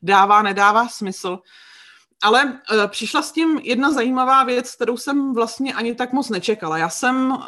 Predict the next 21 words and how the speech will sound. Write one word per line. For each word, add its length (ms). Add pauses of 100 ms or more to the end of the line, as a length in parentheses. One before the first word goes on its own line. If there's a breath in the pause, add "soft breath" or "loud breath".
(100)
mm, 680 (300)
neplánovala, 1160
a 160 (260)
to 80
ostatně 280
jako 180
většina 400
věcí, 280
které 180
já 180
v 40
životě 320
dělám, 400 (500 loud breath)
nejsou 340
úplně 320
primárně 720
za 200
účelem 320
nějakého 500
zisku, 460
nebo, 560